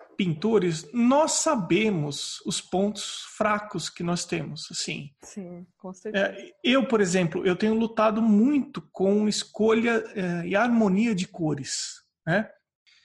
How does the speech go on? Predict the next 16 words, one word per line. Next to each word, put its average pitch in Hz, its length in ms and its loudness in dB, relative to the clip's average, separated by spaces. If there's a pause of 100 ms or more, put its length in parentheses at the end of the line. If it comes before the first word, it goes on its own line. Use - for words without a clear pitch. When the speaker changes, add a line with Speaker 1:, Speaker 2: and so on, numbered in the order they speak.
(280)
Speaker 1:
Então, 349 360 0
na 370 160 2
verdade, 185 680 2
assim, 185 220 -2
sendo 214 300 0
franco, 226 360 -2
todo 370 300 2
mundo 269 260 4
sabe 233 520 0
onde 240 180 0
a 247 40 0
coisa 233 320 0
pega 185 400 -2
pra 208 200 -8
cada 226 260 -4
um. 175 160 -6